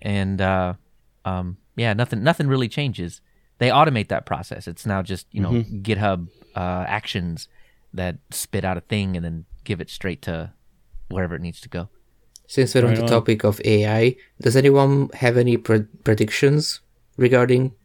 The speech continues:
Speaker 3: A I for
Speaker 1: I
Speaker 3: this
Speaker 1: think
Speaker 3: year?
Speaker 1: we're gonna see a whole lot of crappy software come out in the
Speaker 2: People
Speaker 1: next
Speaker 2: are gonna
Speaker 1: year.
Speaker 2: take Chat G P T and make all kinds of silly crap out of it.
Speaker 1: Mm-hmm. Now, because
Speaker 2: Um,
Speaker 1: it can already write gooey programs. So,
Speaker 2: Yeah.
Speaker 1: yeah, we're, we're gonna find a bunch of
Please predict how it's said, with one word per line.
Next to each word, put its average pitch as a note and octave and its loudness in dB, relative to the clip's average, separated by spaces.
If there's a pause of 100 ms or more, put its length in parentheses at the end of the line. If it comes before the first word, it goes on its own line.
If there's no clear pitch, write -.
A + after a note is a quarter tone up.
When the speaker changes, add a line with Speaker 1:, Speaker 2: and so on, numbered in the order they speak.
(200)
Speaker 3:
A A2+ 6
I B2 2 (460)
for - 2
Speaker 1:
I A#2+ 6
Speaker 3:
this C3 6
Speaker 1:
think E3 6
Speaker 3:
year? C3 10
Speaker 1:
we're C#3+ 4
gonna E3 4
see D#3 0
a C3 6
whole E3 6
lot D#3+ 6
of B2+ 0
crappy C#3+ 2
software A#2 2 (360)
come A#2 2
out G#2 0
in A2+ -2
the - 8
Speaker 2:
People C#3 6
Speaker 1:
next C3 6
Speaker 2:
are A#2 2
gonna B2 6
Speaker 1:
year. A2 6
Speaker 2:
take A2 2
Chat A#2 6
G A2+ 4
P A2 4
T A2+ 4
and G#2 4
make G#2 4
all G#2 4
kinds G#2 2
of G2 -2
silly G2+ 0
crap G2+ 2
out G2 4
of G2 2
it. - -2 (120)
Speaker 1:
Mm-hmm. A#2+ 0 (340)
Now, D#3 4
because F#3+ 6
Speaker 2:
Um, G3 6
Speaker 1:
it F#3+ 0
can G3+ 4
already F3 6
write D#3 2
gooey C#3 6
programs. A#2 0 (200)
So, A#2 4
Speaker 2:
Yeah. G2 0 (100)
Speaker 1:
yeah, A2+ 2
we're, C3 4
we're C#3 2
gonna C3+ 2
find C#3 2
a G#2+ 0
bunch B2 2
of G2 -4